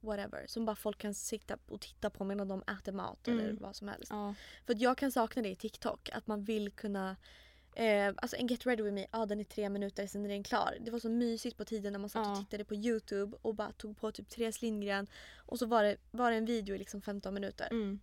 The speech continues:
Speaker 2: Ja, men många har ju pratat om det lite nu. Nu gör ju TikTok att man kan göra upp till tio minuters videos.
Speaker 1: Ja.
Speaker 2: Men att många pratar ju om det, att folk kommer bli lite trötta på TikTok. Att så här, man kommer bli trött på att det är så kort.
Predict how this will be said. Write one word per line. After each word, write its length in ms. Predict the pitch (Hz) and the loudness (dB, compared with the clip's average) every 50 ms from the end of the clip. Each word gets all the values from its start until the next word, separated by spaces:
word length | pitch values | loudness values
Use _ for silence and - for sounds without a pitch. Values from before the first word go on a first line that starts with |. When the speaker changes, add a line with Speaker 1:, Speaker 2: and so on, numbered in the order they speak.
| - - - - - - - - - | -10 -18 -20 -20 -20 -20 -20 -4 2
Speaker 2:
Ja, 120 | - 247 240 | 4 6 8
men 80 | 247 | 8
många 180 | 247 220 208 214 | 8 8 8 6
har 60 | 262 | 4
ju 60 | 302 | 2
pratat 360 | - - 262 233 - 262 - | 4 4 4 6 6 4 4
om 100 | 294 247 | 4 4
det 100 | 196 156 | 4 4
lite 180 | 151 - - - | 2 2 0 -2
nu. 100 | 180 170 | 0 4
Nu 140 | 220 247 247 | 4 6 8
gör 140 | 226 214 202 | 8 6 6
ju 240 | 190 180 180 185 | 6 4 4 2
TikTok 460 | 185 - - 208 - - 214 180 - - | 2 0 -4 -6 -2 0 -2 0 0 -2
att 80 | 175 | -2
man 140 | 196 175 175 | -4 -4 -4
kan 120 | - - | -2 -2
göra 60 | 180 180 | -2 -2
upp 80 | - | -4
till 100 | - - | -6 -6
tio 180 | - 202 175 175 | -2 -2 -2 0
minuters 240 | 180 175 - 190 202 | -2 -4 -4 0 4
videos. 420 | 220 208 - - 214 202 226 196 190 196 | 4 4 4 4 2 0 0 0 -2 -4
Speaker 1:
Ja. 60 | 202 - - - | -8 -12 -12 -6
Speaker 2:
Men 120 | - 190 190 | -4 -2 0
att 60 | 196 | 2
många 240 | 202 190 202 214 208 | 2 4 4 2 2
pratar 360 | - 226 214 196 202 - 240 | 4 4 4 4 4 4 4
ju 40 | 226 | 4
om 120 | 208 190 | 4 4
det, 60 | 175 | 2
att 100 | - - | 0 0
folk 200 | - - 190 190 | 0 0 -2 0
kommer 160 | - 214 208 208 | 0 0 0 0
bli 100 | 196 180 | 0 -2
lite 160 | 175 - - | -2 -4 -4
trötta 440 | - - 214 - - - - 247 208 | -2 -2 -2 -2 -2 -2 -2 -2 0
på 180 | - 190 202 | 0 -4 -4
TikTok. 520 | - - 208 - - - 208 208 - - 202 | -4 -6 -10 -10 -8 -6 -6 -6 -6 -6 -8
Att 160 | 196 - - | -10 -6 -6
så 60 | 196 | -6
här, 80 | 185 - | -4 -2
man 360 | 202 208 196 190 190 185 190 | 0 0 0 0 0 -2 -4
kommer 140 | - 196 185 | -4 -2 -2
bli 80 | 190 | -4
trött 280 | - - 226 214 - - | -2 -2 -2 -2 -2 -2
på 60 | 185 | -4
att 60 | - | -4
det 60 | - | -4
är 20 | 180 | -6
så 100 | - - | -6 -2
kort. 380 | - - - - - - - | 0 0 0 0 -6 -14 -16